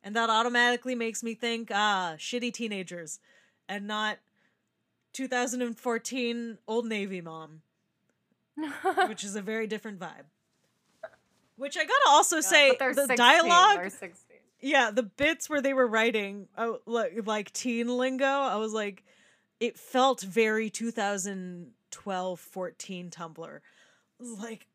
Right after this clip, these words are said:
Speaker 1: "Oh, oh, your meme knowledge is
Speaker 2: Flashback.
Speaker 1: old."
Speaker 2: Flashback.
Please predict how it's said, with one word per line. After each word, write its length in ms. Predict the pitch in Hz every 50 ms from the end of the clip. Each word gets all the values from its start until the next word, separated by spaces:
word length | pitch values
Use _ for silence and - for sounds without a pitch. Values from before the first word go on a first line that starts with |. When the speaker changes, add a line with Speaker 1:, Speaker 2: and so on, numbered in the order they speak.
| _ _
Speaker 1:
"Oh, 480 | - 294 302 285 254 214 98 80 151 - - _ _ _ _ _ _ _
oh, 140 | 262 330 359
your 220 | 302 240 302 277
meme 340 | 254 240 247 254 269 262 240
knowledge 380 | 226 226 208 208 214 208 196 185
is 160 | 180 185 180
Speaker 2:
Flashback. 60 | -
Speaker 1:
old." 560 | 190 202 233 220 214 202 196 190 190 - - - _ _ _ _ _ _ _ _ _ _ _ _ _ _ _
Speaker 2:
Flashback. 720 | _ 494 453 440 440 440 _ 453 427 415 427 427 415 392